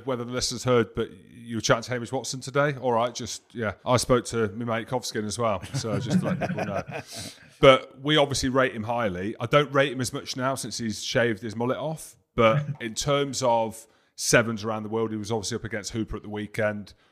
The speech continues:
Speaker 1: Quagga Smith, who's been sensational, but you could effectively say he's up against Siya Kolisi as well. Where does he rank, do you reckon?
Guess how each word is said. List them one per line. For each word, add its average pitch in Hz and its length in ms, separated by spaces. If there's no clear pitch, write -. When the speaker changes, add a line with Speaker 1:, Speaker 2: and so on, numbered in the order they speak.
Speaker 1:
Quagga 104 240
Smith, 104 280
who's 101 140
been 101 200
sensational, 101 760
but 87 160
you 78 60
could 101 120
effectively 95 320
say 104 140
he's 92 140
up 90 100
against 90 260
Siya 98 200
Kolisi 90 360
as 87 120
well. 101 340
Where 127 180
does 113 120
he 123 120
rank, 117 300
do 107 100
you 98 60
reckon? 87 340